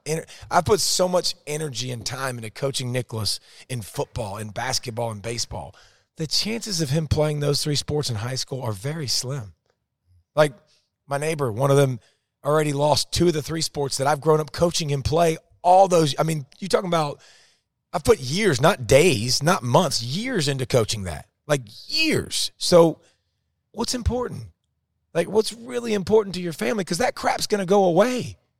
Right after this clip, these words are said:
The cleats, the shoes, they're gonna hang up. All of them are gonna hang up.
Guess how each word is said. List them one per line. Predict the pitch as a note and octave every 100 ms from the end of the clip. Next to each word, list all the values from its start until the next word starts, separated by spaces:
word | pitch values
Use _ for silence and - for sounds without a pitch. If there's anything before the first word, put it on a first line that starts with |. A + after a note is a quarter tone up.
| _
The | -
cleats, | E3+ - A3 C4+ -
the | - D#3
shoes, | - A3+ C4+ B3
they're | F3+ A3+
gonna | D4 C#4+
hang | A#3 B3
up. | A3+ G3+ - _ _ _
All | - G#3+ C#4
of | C3+
them | G#2+ -
are | C3+
gonna | F3 D3+
hang | D#3+ D#3+
up. | G#2+